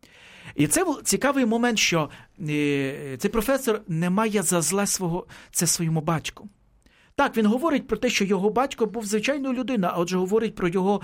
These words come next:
слабкість. Його каліцтво — це духовна і слабкість також, що, що не мав терпеливості, що, е, десь несправедливо карав. Але що важливо, що для нього було, що батько завжди опирався на цінності,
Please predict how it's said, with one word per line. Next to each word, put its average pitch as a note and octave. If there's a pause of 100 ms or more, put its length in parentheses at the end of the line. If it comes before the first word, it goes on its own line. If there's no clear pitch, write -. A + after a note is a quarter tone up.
(180)
слабкість. - (240)
Його D3+
каліцтво — E3+
це E3
духовна G3+
і A#3
слабкість B3+
також, C4
що, F#3+ (340)
що -
не F3
мав G3
терпеливості, G#3
що, C3 (840)
е, C#3+
десь D#3
несправедливо G#3+
карав. B2 (540)
Але D3
що A3
важливо, G3
що D3
для D3
нього E3
було, D3 (180)
що -
батько F3+
завжди D3
опирався C#3
на C3+
цінності, G3+